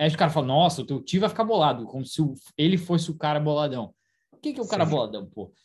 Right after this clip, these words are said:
Speaker 1: Cara, se não for ele, eu juro, vai ser pior do que o Mephisto esse bagulho. Os caras
Speaker 2: Nossa.
Speaker 1: mostraram o cara ali, tá ligado? É ele, não pode ser.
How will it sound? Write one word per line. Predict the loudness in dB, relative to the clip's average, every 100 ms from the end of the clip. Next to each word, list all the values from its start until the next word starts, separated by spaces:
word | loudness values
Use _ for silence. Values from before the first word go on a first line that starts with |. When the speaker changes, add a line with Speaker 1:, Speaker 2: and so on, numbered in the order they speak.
| _ _
Speaker 1:
Cara, | -10 -10 _ -20 _ _
se | -10 -4
não | -4
for | -2 -2
ele, | -2 0
eu | 0
juro, | 0 -2 -8 -14 _
vai | -4
ser | -2 -2
pior | 2 2
do | 2
que | 2
o |
Mephisto | 0 -2 -4 -10
esse | -12 -10
bagulho. | -8 -8 -10 -14 _ _ _ -6
Os |
caras | 2 8 10
Speaker 2:
Nossa. | 10 8
Speaker 1:
mostraram | 6 4 6 8 6
o |
cara | 6 6 6
ali, | 6 4 0
tá |
ligado? | 0 2 2 4
É | 6
ele, | 8 6 4 0
não | 0
pode | 0 0 -2 -2
ser. | -6 -6 -6